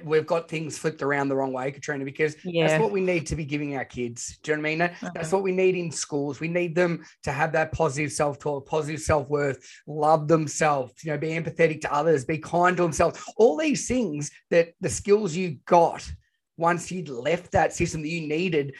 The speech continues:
Speaker 1: as a young girl when you were hiding everything. Yeah. It doesn't make sense. Like, the way you've
Speaker 2: No.
Speaker 1: just said that, it's all back to front. But
Speaker 2: It's all
Speaker 1: because you're an
Speaker 2: back to front,
Speaker 1: elite,
Speaker 2: yeah.
Speaker 1: isn't it? Like,
Speaker 2: Yeah.
Speaker 1: h-,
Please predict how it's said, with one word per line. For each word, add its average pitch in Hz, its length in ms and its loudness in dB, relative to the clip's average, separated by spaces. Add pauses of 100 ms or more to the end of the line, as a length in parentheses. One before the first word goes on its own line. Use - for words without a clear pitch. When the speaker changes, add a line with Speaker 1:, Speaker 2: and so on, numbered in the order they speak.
(120)
Speaker 1:
as 147 160 2
a 147 40 -2
young 151 320 2
girl 165 200 8
when 160 120 2
you 147 100 -2
were 123 60 -10 (100)
hiding 165 380 2
everything. 214 460 0 (320)
Yeah. - 260 -2 (960)
It 208 100 6
doesn't 262 240 8
make 254 200 6
sense. 214 520 2
Like, 175 200 2
the 185 80 2
way 196 240 6
you've 202 240 0
Speaker 2:
No. 156 60 -4
Speaker 1:
just - 160 -4
said 208 240 -2
that, 160 260 2 (120)
it's 170 280 -4
all 190 200 8
back 175 380 0
to 143 60 -10
front. 135 480 -6 (300)
But 170 280 6 (200)
Speaker 2:
It's 165 100 -4
all 208 80 8
Speaker 1:
because 175 100 6
you're 190 100 8
an 185 60 6
Speaker 2:
back 175 80 2
to 160 60 0
front, 170 160 6
Speaker 1:
elite, 170 160 0
Speaker 2:
yeah. 160 280 0
Speaker 1:
isn't 254 300 6
it? 233 200 4
Like, 190 220 4
Speaker 2:
Yeah. 180 100 -6 (180)
Speaker 1:
h-, - 240 -14